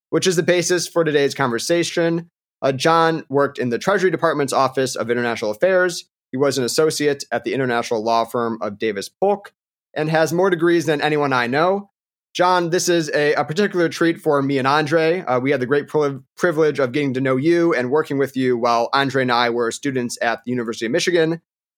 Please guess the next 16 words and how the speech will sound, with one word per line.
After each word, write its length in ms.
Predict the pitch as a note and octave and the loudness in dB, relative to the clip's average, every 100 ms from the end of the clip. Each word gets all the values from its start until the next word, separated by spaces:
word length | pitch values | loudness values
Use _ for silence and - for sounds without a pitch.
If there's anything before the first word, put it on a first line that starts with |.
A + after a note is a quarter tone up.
| - | -2
Uh, 160 | C3 | -2
so 340 | A2+ D3+ C3+ C3+ | 0 2 2 2
looking 320 | C#3+ F#3+ F#3+ | 2 2 2
forward 140 | F#3 | 2
to 40 | F3 | 0
this 100 | D#3 | 0
conversation, 580 | F3+ E3 E3+ F3 E3 C#3+ | 0 0 0 0 0 -2
and 100 | B2+ | 0
thank 220 | D3+ C#3+ | -2 -2
you 80 | C3 | 0
very 200 | C3+ B2+ | 2 2
much 260 | B2 - | 0 -2
for 120 | - | -6
joining 320 | A2+ B2+ B2 A2 | -2 0 -2 -4
us 140 | - | -6
today. 300 | A2+ G2+ F2+ | -6 -6 -6